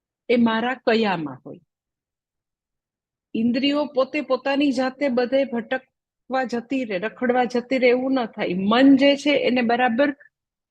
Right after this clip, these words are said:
નિયંત્રણમાં રાખે અને મન ઉપર તો કે આપણી બુદ્ધિ હોય.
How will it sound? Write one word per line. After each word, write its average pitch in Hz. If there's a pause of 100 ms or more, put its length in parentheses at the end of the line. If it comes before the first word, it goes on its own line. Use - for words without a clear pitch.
(260)
નિયંત્રણમાં 214
રાખે 156 (840)
અને 190
મન 220
ઉપર 277
તો 254
કે 269
આપણી 240
બુદ્ધિ 220
હોય. 151